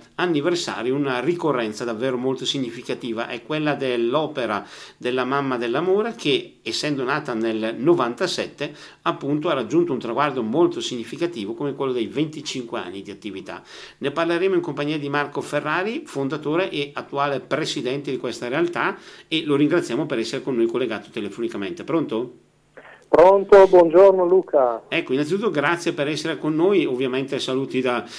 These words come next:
Speaker 1: tutta la Radio C Z, dalla direttrice in modo particolare Stefania Brunelli. Eh, d-, dato questa ulteriore annotazione, li-, diciamo a livello <laughs> interno, io vorrei aggiungere una cosa importante. Abbiamo detto venticinque anni di attività per la vostra realtà,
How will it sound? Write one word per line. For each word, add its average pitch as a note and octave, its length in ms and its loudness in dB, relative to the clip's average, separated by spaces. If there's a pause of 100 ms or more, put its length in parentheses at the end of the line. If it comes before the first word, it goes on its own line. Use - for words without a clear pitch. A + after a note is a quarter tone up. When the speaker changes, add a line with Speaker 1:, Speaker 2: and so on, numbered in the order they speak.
(140)
Speaker 1:
tutta C#3+ 340 -4
la A#2+ 360 -2
Radio B2+ 300 -2
C C3 160 -4
Z, D3 280 -2
dalla B2 200 -2
direttrice A#2 500 -2
in A2+ 80 -2
modo A#2 240 -4
particolare A#2 680 -4
Stefania A2 420 -8
Brunelli. F#3 500 -2 (440)
Eh, B2 260 -2
d-, C3 260 -4
dato C#3 280 0
questa C3+ 280 -2
ulteriore C3 680 2
annotazione, B2 800 -2
li-, B2+ 180 -4
diciamo B2+ 320 -2
a B2 40 0
livello C3 360 0
<laughs> - 0 -
interno, C3+ 640 0 (300)
io E3+ 160 6
vorrei E3 220 4
aggiungere C#3 440 0
una C3+ 420 -2
cosa A2 420 -4
importante. G#2 580 -6
Abbiamo E3+ 240 2
detto C3+ 340 -4
venticinque D#3 640 0
anni E3+ 160 -2
di C#3+ 100 -2
attività C3+ 440 -4
per C#3+ 160 -4
la A#2+ 80 -4
vostra C#3 340 -4
realtà, D#3+ 540 -2